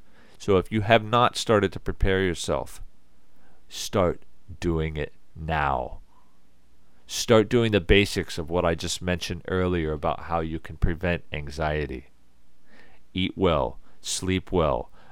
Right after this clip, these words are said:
move well. Start to prepare yourself. Build the confidence within yourself. Avoid all of these negative habits.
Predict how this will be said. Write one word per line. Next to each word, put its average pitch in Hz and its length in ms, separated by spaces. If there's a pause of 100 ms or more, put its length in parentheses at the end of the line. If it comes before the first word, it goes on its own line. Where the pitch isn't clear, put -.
move 95 560
well. 71 460 (320)
Start 101 300
to 113 60
prepare 101 380
yourself. 95 600
Build 104 240
the 113 60
confidence 95 760
within 87 280
yourself. 78 680 (1400)
Avoid 98 840
all 95 260
of 92 80
these 87 240
negative 87 400
habits. 85 640